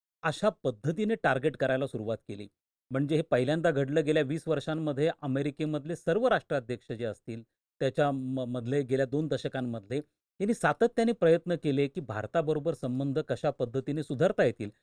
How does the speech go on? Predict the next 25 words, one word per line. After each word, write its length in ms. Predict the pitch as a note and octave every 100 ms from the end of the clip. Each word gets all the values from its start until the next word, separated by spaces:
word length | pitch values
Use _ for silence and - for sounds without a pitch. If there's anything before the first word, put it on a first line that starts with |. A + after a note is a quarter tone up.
| _ -
मग 120 | C#3 -
ते 40 |
आर्थिक 360 | C#3 B2+ - C#3+
असतील, 320 | B2 - C3+
व्यापारी 400 | A#2+ A#2 C#3 D3
असतील, 380 | C3 - B2+ A#2+ - _ _ -
अ, 160 | A#2+
सामरिक 400 | A2+ B2+ C3 G3+ -
पातळीवरचे 600 | C#3 C#3 B2 A#2+ A2+ A#2
असतील. 360 | G#2+ - A2+ G#2+ _ _ -
आणि 220 | C#3+ G#3 - -
त्याच्यातला 420 | C3 F#3 F#3+ G#3+
मुख्य 320 | D#3 - -
उद्देश 340 | G#3+ C3+ D3+
असा 220 | B2+ - A2+
होता 240 | G#2 - F3+
की 420 | - A3+ B3+ B3+
साधारणतः 800 | - - A#2+ A#2+ D#3+ F3 D3+ G3+
अमेरिकेचं 800 | D#3+ B2+ D3 D3+ E3 E3 - F3+
भविष्यातलं 600 | A#2 G#2+ C3+ - D3+ E3
लक्ष 280 | C#3+ D3 -
हे 220 | D#3+ F#2+ D#3
आशिया 300 | D#3+ - F#3+
प्रशांत 380 | F#3+ C#3 - D#3+
क्षेत्राकडे, 640 | D#3+ - B2 A#2+ A2 A#2+